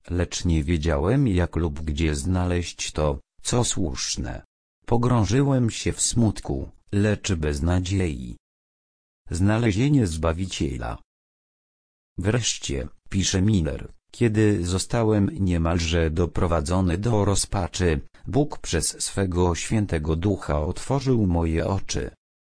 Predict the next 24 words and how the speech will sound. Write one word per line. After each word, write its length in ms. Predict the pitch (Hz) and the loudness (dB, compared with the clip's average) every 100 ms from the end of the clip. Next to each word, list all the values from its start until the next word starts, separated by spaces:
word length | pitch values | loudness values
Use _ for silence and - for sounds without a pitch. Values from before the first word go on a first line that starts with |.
| - | -4
Ujrzałem 640 | 175 127 87 139 139 127 110 | 0 0 0 2 4 4 4
Jezusa 640 | 90 76 107 120 - 117 | 2 2 0 0 0 0
jako 400 | 98 90 - 95 | 2 0 0 2
moją 500 | 104 107 101 95 90 | 4 4 4 2 0
jedyną 680 | 92 87 85 95 120 107 98 | -2 0 0 4 4 4 2
pomoc, 720 | 90 127 76 - - - - - _ | 2 0 0 -2 -4 -4 -4 -10 _
a 120 | - | -2
Słowo 520 | - - 151 151 120 113 | -2 0 2 2 2 0
Boże 480 | 95 87 64 62 | 2 0 -2 -4
jako 420 | 69 71 - 82 92 | -2 -4 -2 0 2
doskonałe 720 | 101 98 - 117 107 95 92 | 2 0 0 0 2 2 0
prawo 480 | - 123 131 120 117 | 0 0 0 0 2
powinności. 1040 | 117 104 151 110 65 - - - 64 - _ _ _ _ | 2 4 4 4 0 -4 -10 -8 -8 -10 _ _ _ _
Lecz 320 | 80 85 85 - | -2 0 0 0
powstało 680 | 98 - - 120 113 80 | 2 2 0 0 0 0
pytanie, 640 | - 90 - 85 80 69 65 - _ | 0 -2 0 0 0 0 -4 -10 _
jak 360 | - 165 170 - | -4 -2 -2 2
można 440 | 101 82 82 73 | 2 2 0 0
dowieść, 840 | 73 85 87 65 60 53 - - - _ - | 0 0 0 0 -6 -8 -12 -16 -20 _ -8
że 200 | 80 87 | 0 0
taka 380 | - 135 - 113 | 0 -2 0 -2
istota 580 | 101 92 - 131 98 80 | -2 -4 -2 -2 0 0
naprawdę 720 | 76 73 - 151 127 98 85 | 0 0 0 0 2 2 0
istnieje? 840 | - 127 - 135 101 71 60 58 | 0 -4 0 2 2 2 -4 -8